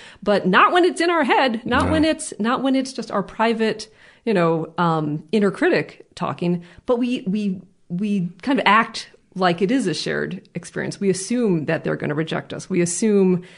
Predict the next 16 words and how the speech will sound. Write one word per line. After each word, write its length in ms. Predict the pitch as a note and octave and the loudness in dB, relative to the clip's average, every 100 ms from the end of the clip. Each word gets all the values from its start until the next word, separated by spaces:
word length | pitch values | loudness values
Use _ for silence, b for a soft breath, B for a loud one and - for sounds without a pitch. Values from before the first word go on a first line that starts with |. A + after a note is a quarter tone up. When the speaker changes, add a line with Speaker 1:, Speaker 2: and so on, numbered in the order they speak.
| B - | B -6
Speaker 1:
that 400 | E3+ E3 E3 D#3 | -4 -2 -4 -4
they're 500 | D#3+ D3 D3 D#3 - _ _ _ _ E3+ | -2 -2 -2 -4 -10 _ _ _ _ -6
just 240 | F3+ - | -6 -2
being 180 | F#3+ F3 | 0 0
kind. 500 | - E3 D#3 C3 D3 - | 0 -4 -2 -6 -8 -6
We 160 | F3 F3 | -2 0
assume 320 | E3+ G#3 F3+ | 0 0 0
that 120 | E3 | 0
they're 120 | D#3+ D3+ | -4 -6
just 160 | - | -10
tolerating 640 | - - - B2+ - G#2+ | -8 -6 -4 -4 -4 -6
us. 280 | A2 E3+ - B B - | -8 -10 -14 B B -2
Speaker 2:
And 120 | B2+ | 2
the 120 | B2 | 4
irony 540 | - C3+ C#3+ G#2 F2 F#2 | 2 2 4 4 2 2
is, 280 | F2 F#2 | 0 -2